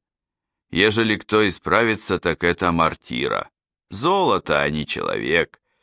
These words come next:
Коли твой Морис окажется не из бугров, пропадёт с головой.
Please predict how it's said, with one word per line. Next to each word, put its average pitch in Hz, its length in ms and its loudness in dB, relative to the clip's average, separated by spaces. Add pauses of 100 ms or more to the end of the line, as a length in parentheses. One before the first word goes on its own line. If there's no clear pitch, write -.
(340)
Коли 120 300 2
твой 123 300 2
Морис 117 400 0
окажется 104 680 0
не 104 280 2
из 92 120 -2
бугров, 90 800 -2 (320)
пропадёт 120 560 2
с 92 60 -6
головой. 85 720 0